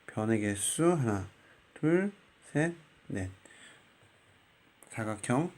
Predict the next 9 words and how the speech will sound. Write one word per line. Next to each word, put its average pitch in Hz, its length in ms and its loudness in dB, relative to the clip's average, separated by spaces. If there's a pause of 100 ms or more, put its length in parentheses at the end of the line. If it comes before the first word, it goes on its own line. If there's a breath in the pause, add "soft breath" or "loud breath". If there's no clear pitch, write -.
(480)
그릴 104 220 -4
수 - 160 -2
있겠죠? 107 580 0 (2000 soft breath)
자, 107 640 2
육 156 280 2
번. 110 300 6
"주변에서", 151 920 8
아이고. 113 680 0 (2750 soft breath)
"주변에서 135 1080 8